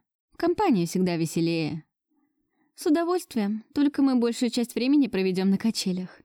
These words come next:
Если честно, я не особо люблю гулять», смущенно улыбнулась я.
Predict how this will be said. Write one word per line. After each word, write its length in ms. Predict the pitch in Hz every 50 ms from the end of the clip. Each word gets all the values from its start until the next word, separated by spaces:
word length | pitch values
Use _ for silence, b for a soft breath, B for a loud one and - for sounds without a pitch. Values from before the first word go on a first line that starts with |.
| _ _ _ _ _ _ _ _ _
Если 380 | 320 302 320 311 285 - 294 277
честно, 340 | - - 359 381 - - 240
я 180 | 202 214 208
не 120 | 208 202 202
особо 320 | 208 - 330 370 339 254
люблю 300 | 190 180 165 175 180 170
гулять», 460 | 175 185 165 175 175 - - - - _ _ _ _ _ _ _ _ _
смущенно 580 | - 226 214 202 - - 208 202 202 202 196
улыбнулась 640 | 190 185 185 175 175 180 180 175 196 214 - - -
я. 180 | 202 190 196